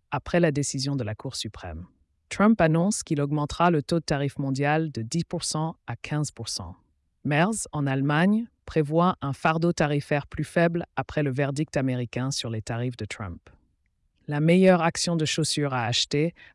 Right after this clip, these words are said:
après la décision sur l'I A P A. Décision sur les tarifs pas.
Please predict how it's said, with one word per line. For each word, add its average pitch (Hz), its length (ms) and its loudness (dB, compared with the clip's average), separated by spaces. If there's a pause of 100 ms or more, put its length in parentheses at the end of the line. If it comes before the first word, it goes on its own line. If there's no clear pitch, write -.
après 170 280 -2
la 165 120 6
décision 147 540 -2
sur 123 200 -6
l'I 123 280 -4
A 113 40 -4
P - 200 -12
A. 78 160 -12 (1300)
Décision 185 480 2
sur 190 200 2
les 151 100 4
tarifs 147 440 0
pas. - 300 -14